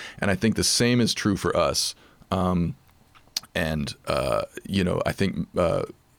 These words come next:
uh, Matt Johnson is just an example of someone who has, like, figured out what his hands do and, you know, how to just get a good sound out of almost anything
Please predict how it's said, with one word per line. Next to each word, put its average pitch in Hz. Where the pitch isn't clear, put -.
uh, 85
Matt 92
Johnson 92
is 87
just -
an 82
example 87
of 82
someone 92
who 92
has, 85
like, -
figured 98
out 90
what 92
his 95
hands 92
do 85
and, 76
you 92
know, 87
how 95
to 90
just 85
get 87
a -
good 92
sound 87
out 85
of 87
almost 87
anything 90